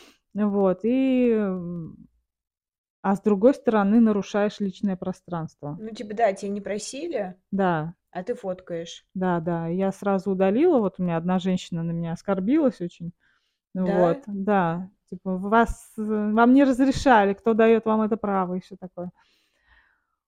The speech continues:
Speaker 1: Вот, и я задумалась, насколько мне комфортна вообще такая работа. И к тому же я продала этих пять магнитиков в конце,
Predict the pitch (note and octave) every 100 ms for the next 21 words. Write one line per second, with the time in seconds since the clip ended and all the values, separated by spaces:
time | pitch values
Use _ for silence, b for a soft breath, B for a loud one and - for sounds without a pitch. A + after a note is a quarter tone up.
0 | A3 A#3+ C4 G#3 G3 - - A#3+ C4 C#4
1 | C#4+ C#4 C#4 C#4 B3 A#3 A#3+ B3 B3+ A3
2 | A3 G#3+ G3+ F#3 F3 G3+ F#3 - A#3+ A#3+
3 | A3+ G3 G3 G3+ F#3 - A3 A3 G#3 F3+
4 | F3 - G3+ G3 F#3 F3+ - F#3+ F#3 G#3+
5 | C#4+ G3 - G#3+ A#3 B3+ A3 G#3 G#3 G3+
6 | G#3 G3+ F#3 G#3 - G#3 G#3 - F#3 G3+
7 | D4 - G3+ F3+ _ F3 F3 E3+ D#3